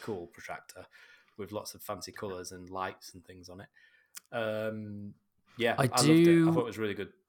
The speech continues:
Speaker 1: really good race as well.
Speaker 2: It's, it felt like there was less overtaking than the average Formula E race. Now, that circuit wasn't necessarily the best for it.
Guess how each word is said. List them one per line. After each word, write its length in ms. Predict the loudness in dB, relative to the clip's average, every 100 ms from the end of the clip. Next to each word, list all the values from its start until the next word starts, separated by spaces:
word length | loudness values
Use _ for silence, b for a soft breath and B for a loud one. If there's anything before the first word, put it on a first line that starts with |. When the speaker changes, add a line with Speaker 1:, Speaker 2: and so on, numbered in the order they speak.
| -10
Speaker 1:
really 160 | -6 -6
good 120 | -4
race 240 | -6 -6 -8
as 60 |
well. 200 | -10 -12 _ _ _ _ _ _ -20 _ _ _ _ _ _ _ -12 B B B
Speaker 2:
It's, 240 | 0 0 2
it 120 | 2
felt 420 | 6 8 8 8
like 460 | 8 8 6 -2 -6
there 420 | -4 4 6 8
was 440 | 8 8 6 4 4
less 800 | 6 6 6 2 2 0 -2 -8 _ _ -2
overtaking 800 | 2 4 2 2 2 2 0 4
than 140 | 4
the 80 | 6
average 260 | 6 4 0
Formula 500 | 2 2 4 2 2
E 160 | 2 2
race. 340 | 4 4 4
Now, 420 | 6 8 8 6 -2 -12 _ _ _ _ _ b b b b _
that 280 | 4 6 6
circuit 480 | 6 8 8 8 4
wasn't 320 | 4 4 4
necessarily 420 | 2 4 6 4
the 80 | 2
best 340 | 2 2 2
for 380 | 2 4 6 6
it. 100 | 4